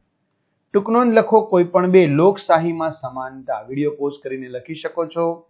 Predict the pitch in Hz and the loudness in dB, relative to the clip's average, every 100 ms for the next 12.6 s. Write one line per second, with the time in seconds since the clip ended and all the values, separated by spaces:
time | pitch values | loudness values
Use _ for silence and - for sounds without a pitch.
0 | _ _ _ _ _ _ _ _ _ _ | _ _ _ _ _ _ _ _ _ _
1 | _ _ - 170 175 202 226 233 214 175 | _ _ 0 2 2 0 2 2 6 6
2 | 185 196 208 220 220 180 - _ 156 180 | 6 4 0 -2 -2 -8 -12 _ 0 6
3 | 202 202 185 175 190 220 220 185 175 165 | 6 6 -4 -4 -2 2 4 4 2 0
4 | 156 160 156 156 139 143 156 151 135 139 | 0 0 -2 -4 -2 -2 -2 -2 -2 -2
5 | 147 135 131 131 139 139 127 139 139 117 | -2 -4 -2 -4 -4 -8 -8 -10 -16 -18
6 | 131 135 143 123 127 135 135 123 123 127 | -18 -12 -14 -12 -14 -14 -14 -10 -10 -10
7 | - 113 113 165 220 214 _ _ _ _ | -12 -16 -6 -4 -4 -8 _ _ _ _
8 | 143 156 131 139 202 233 196 165 127 - | 2 4 4 6 6 6 2 0 -2 -8
9 | _ _ _ _ 165 180 220 226 190 185 | _ _ _ _ 2 4 4 4 2 4
10 | 175 139 165 165 160 156 135 143 147 143 | 2 2 2 2 2 -2 -4 -4 -6 -6
11 | 143 131 135 123 127 113 110 113 202 269 | -10 -12 -18 -18 -18 -18 -14 -4 -4 -4
12 | _ _ _ - 107 | _ _ _ -10 -10